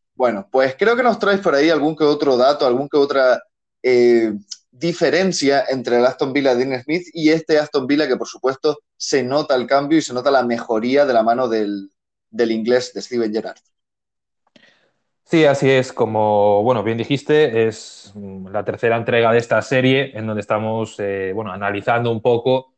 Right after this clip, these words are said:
Speaker 2: cuáles han sido los cambios de, bueno, con respecto a antiguos entrenadores, cuál es la situación en el presente. La primera de todas fue la del Crystal Palace, pasando de Roy Hodgson al actual entrenador Patrick Vieira, un exfutbolista,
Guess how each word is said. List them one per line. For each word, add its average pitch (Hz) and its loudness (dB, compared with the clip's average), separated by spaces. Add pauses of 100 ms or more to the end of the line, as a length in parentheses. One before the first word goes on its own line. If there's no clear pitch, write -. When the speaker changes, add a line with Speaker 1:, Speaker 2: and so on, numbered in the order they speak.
(160)
Speaker 2:
cuáles 113 0
han 117 -2
sido 113 0
los 110 -4
cambios 123 -2
de, 98 -6
bueno, 110 -10
con 98 -12
respecto 101 -6 (340)
a 98 0
antiguos 123 0
entrenadores, 135 2
cuál 110 -2
es 107 -6
la 110 -2
situación 110 -4
en 110 -4
el 107 -6
presente. 139 0
La 104 -6
primera 104 -4
de 104 -4
todas 104 -4
fue 101 -2 (340)
la 107 0
del 107 0
Crystal 110 -2
Palace, 110 0
pasando 104 -4
de 101 4
Roy 104 0
Hodgson 104 -4 (100)
al 101 -2
actual 104 -4
entrenador 104 -6
Patrick 110 -6
Vieira, 151 0 (360)
un 135 0
exfutbolista, 110 -2